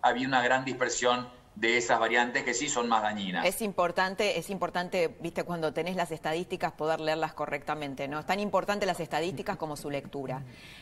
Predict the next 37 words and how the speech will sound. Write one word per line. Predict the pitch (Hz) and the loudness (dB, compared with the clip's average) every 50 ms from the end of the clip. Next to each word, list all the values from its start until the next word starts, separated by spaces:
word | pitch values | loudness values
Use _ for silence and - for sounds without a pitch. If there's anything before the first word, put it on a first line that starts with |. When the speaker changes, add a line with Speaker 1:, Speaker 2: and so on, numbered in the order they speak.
| - - - | -20 -6 -2
Speaker 2:
Como | - 247 240 269 269 | 0 0 2 0 0
cuenta | 339 370 392 381 370 349 302 254 | 0 -2 -2 0 2 2 2 2
Jaime | - 262 262 277 262 233 | 2 2 0 2 2 0
Rosenberg | 202 196 220 254 - 247 208 180 160 151 147 151 | 2 0 0 0 -2 -4 -4 -2 0 0 2 2
hoy | 170 185 196 185 180 175 - - | 2 2 2 0 -2 -6 -8 -6
en | 165 151 | -6 -4
La | 147 147 | -4 -4
Nación, | 143 143 147 - - 196 202 208 214 226 - - - - - | -4 -6 -6 -2 -2 -2 -2 -2 -4 -6 -10 -14 -16 -6 -2
la | - 190 185 | -2 -2 -2
ciudad | - 254 294 | -2 -2 -2
y | 330 | 0
la | 311 294 214 | 0 -2 0
provincia, | 208 185 170 180 214 233 240 - - 247 240 214 - | 0 0 0 0 -2 -4 -4 -2 -2 -2 -2 -2 -2
bueno, | - 208 190 160 | -4 -4 -4 -4
están | 165 - 240 233 | -4 -4 -4 -4
intercambiando | 226 208 175 151 - 156 160 170 190 196 180 | -2 -2 -2 -2 -2 -4 -4 -4 -4 -4 -4
mensajes | 170 151 147 147 - 214 208 - 202 | -4 -4 -6 -4 -4 -6 -4 -6 -6
para | 180 - 151 143 | -6 -6 -6 -6
intentar | 147 139 143 143 139 170 175 | -6 -8 -8 -6 -4 -4 -4
llegar | - - 156 151 165 170 170 | -4 -4 -4 -2 0 0 0
a | 156 | -2
los | 151 143 | -2 -4
mayores | 139 139 143 - 190 185 180 - | -6 -6 -4 -4 -4 -4 -4 -4
acuerdos | - 147 - 208 220 208 190 185 175 185 196 208 - - - - - - - - - - - - - - - - 240 | -6 -4 0 2 2 2 2 0 -2 -2 -4 -4 -8 -14 -18 -20 -20 -20 -20 -20 -20 -20 -20 -20 -20 -8 0 2 2
antes | 302 320 339 330 - 330 311 | 2 2 0 -2 -2 0 0
de | 254 214 | 0 0
que | - 175 160 | 0 -2 -2
pierda | 180 196 196 190 175 | 0 0 2 2 0
vigencia | 170 165 - 180 170 175 170 - 233 220 | -2 -2 -4 -4 -6 -4 -4 -2 -2 -2
el | - - 156 | -2 -2 -4
D | 143 151 | -4 -4
N | 147 147 | -4 -4
U | 151 165 175 165 | -2 -4 -4 -4
que | - 170 156 160 165 - - | -4 -2 -2 -2 -2 -4 -6
firmó | - - 147 139 139 143 | -10 -10 -8 -6 -4 -4
Alberto | 139 143 151 156 151 - 175 | -4 -2 -2 -4 -4 -4 -4
Fernández. | - 214 226 247 254 262 277 302 - | -2 -2 0 0 0 0 -2 -4 -4